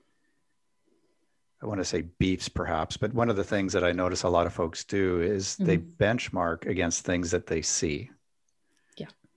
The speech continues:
Speaker 1: pricing wise. So tell me more about, like, your thoughts on that.
Speaker 2: Yeah. So, I mean, I have a very, uh, casual way of, uh, when I speak to people about pricing, because I,
Speaker 1: Mm-hmm.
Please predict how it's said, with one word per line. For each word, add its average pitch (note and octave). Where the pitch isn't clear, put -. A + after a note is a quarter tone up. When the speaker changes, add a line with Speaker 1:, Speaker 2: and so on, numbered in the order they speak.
Speaker 1:
pricing F2+
wise. D#2+
So G#2+
tell -
me E3
more A2+
about, F2+
like, E2
your D#2+
thoughts -
on D2+
that. D2
Speaker 2:
Yeah. D#3+
So, F#3
I -
mean, B3+
I C4+
have C4+
a A#3
very, F#3+
uh, E3+
casual F#3
way F3
of, E3
uh, F3
when F3+
I E3+
speak F#3+
to G3+
people F3+
about D#3
pricing, C#3+
because F#3
I, F3+
Speaker 1:
Mm-hmm. -